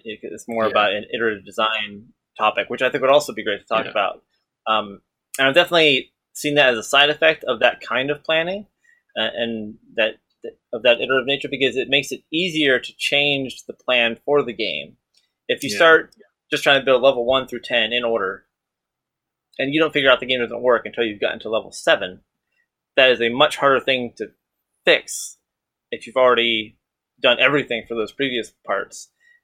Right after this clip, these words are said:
Speaker 1: than if you tried to, um, build out little bits of all the aspects and test them out and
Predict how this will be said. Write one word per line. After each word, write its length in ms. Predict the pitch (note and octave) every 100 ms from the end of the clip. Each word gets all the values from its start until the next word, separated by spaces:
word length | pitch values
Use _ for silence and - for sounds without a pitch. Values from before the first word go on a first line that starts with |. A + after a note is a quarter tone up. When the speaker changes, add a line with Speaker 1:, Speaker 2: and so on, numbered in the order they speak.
| _
Speaker 1:
than 160 | A#2 A#2
if 180 | A2+ A2+
you 60 |
tried 480 | - A#2+ A2+ G#2+ - - _ _ _ _ _ _ -
to, 560 | - A2+ G#2+ G#2 G2+ F2+
um, 500 | F#2+ F#2 F2 E2+ A2+ _ _ _ _ _ _
build 160 | C3+ A#2+
out 160 | A2
little 180 | B2+ C3
bits 260 | A2+ C3+ -
of 100 | A#2
all 220 | A#2 A#2+
the 80 | A2+
aspects 720 | A2 - A2 G#2 - - - _ _ _ _ -
and 120 | A2
test 200 | A#2 -
them 100 | A#2+
out 360 | A2+ G#2 G#2+ -
and 380 | G#2+ G2+ G2+